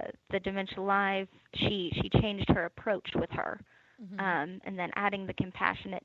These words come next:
Speaker 1: touch, now she's like, you know, they're best friends. <laughs>
Speaker 2: Mm-hmm.
Speaker 1: And I, and I think my care partner actually, you know, feels closer to her,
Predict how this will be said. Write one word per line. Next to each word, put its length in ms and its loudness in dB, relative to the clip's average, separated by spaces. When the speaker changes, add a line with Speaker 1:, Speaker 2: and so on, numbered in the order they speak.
Speaker 1:
touch, 480 -2
now 360 6
she's 360 2
like, 400 0
you 140 0
know, 300 0
they're 100 10
best 300 6
friends. 340 2
<laughs> 60 6
Speaker 2:
Mm-hmm. 680 8
Speaker 1:
And 120 8
I, 220 6
and 200 8
I 100 6
think 260 4
my 100 6
care 220 2
partner 380 2
actually, 600 -2
you 180 4
know, 200 4
feels 300 4
closer 500 6
to 120 0
her, 280 0